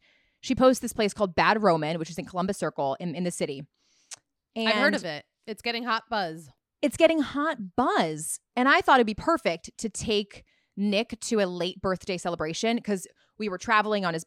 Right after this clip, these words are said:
Speaker 1: his, his exact birthday. And I thought this would be great because I saw they had pepperoncini martinis.
Speaker 2: Mm. Mm. Two of my favorite things.
Speaker 1: Two of my favorite things. Anything pickled, as we agree. Anna and I are pickle,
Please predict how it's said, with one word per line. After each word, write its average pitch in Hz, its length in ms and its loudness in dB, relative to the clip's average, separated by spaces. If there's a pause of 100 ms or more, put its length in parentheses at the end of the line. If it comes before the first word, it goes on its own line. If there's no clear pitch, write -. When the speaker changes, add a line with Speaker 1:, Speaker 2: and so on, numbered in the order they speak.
(140)
Speaker 1:
his, 170 260 -6
his 185 160 -8
exact 165 400 -4
birthday. 190 580 0 (580)
And 202 120 0
I 180 80 -2
thought 175 160 0
this 185 120 -4
would 190 80 -6
be 175 80 -8
great 185 380 -2
because 175 220 -4
I 160 60 -2
saw 170 300 2
they 160 100 -4
had 160 220 -8 (340)
pepperoncini 233 1120 0 (300)
martinis. 196 1160 -2 (340)
Speaker 2:
Mm. 277 460 -4 (400)
Mm. 427 480 -4
Two 339 200 -2
of 294 60 -2
my 214 140 -2 (120)
favorite 247 360 -4
things. 156 560 -8 (120)
Speaker 1:
Two 320 260 0
of 294 60 0
my 262 100 2
favorite 202 260 -2
things. 151 340 -6 (540)
Anything 311 340 0
pickled, 214 440 2 (120)
as 185 240 -4
we 220 160 -2
agree. 190 340 -4
Anna 196 200 -2
and 202 80 2
I 190 100 4 (100)
are 180 180 2
pickle, 220 500 -4